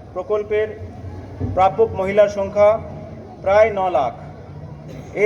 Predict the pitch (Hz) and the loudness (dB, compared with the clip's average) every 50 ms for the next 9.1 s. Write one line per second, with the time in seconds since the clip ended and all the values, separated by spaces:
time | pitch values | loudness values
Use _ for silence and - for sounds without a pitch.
0 | 220 214 220 214 214 - 226 233 240 240 - - - - - - - - - - | 6 6 6 4 4 4 4 4 4 2 -2 -10 -14 -16 -16 -18 -18 -14 -12 -8
1 | 170 202 208 254 262 240 240 - 247 240 240 220 202 - 220 208 208 - 202 165 | -8 -6 0 2 2 2 2 -2 -6 -2 0 0 2 2 2 0 0 0 -2 -2
2 | 123 - - - - - - - - - 180 190 202 214 226 214 - 185 185 190 | -2 -4 -6 -10 -12 -14 -14 -12 0 2 4 6 8 8 6 6 2 0 0 2
3 | 214 208 196 196 196 208 196 196 190 196 202 208 214 - - - - - - - | 2 2 0 2 2 2 2 2 0 -4 -6 -6 -8 -10 -16 -16 -16 -10 -2 0
4 | 160 170 190 196 202 208 196 - 190 190 190 185 - 196 196 202 202 190 - - | 0 0 2 0 -2 -2 0 2 2 2 2 0 0 -2 -2 -2 -2 -6 -10 -12
5 | - - - 165 175 180 190 180 165 185 180 190 190 202 208 185 139 107 - - | -8 2 4 4 4 4 0 -2 -4 0 2 4 6 6 6 4 2 -2 -8 -12
6 | - - - - 165 170 175 190 196 196 208 202 208 196 180 170 190 196 196 190 | -16 -12 -4 0 0 0 0 -4 -6 -6 2 2 4 4 2 0 -4 -4 -2 0
7 | 196 208 214 214 - - - - - - 160 185 185 - - - 196 202 202 208 | 0 -2 -2 -4 -8 -12 -12 -12 -6 -2 0 0 0 0 2 4 4 4 4 2
8 | 214 226 220 - - - - - - - - 196 - - 233 220 202 202 196 202 | -2 -4 -8 -10 -14 -14 -16 -16 -10 -4 -2 -2 -2 -2 -6 0 2 6 6 6
9 | 196 | 6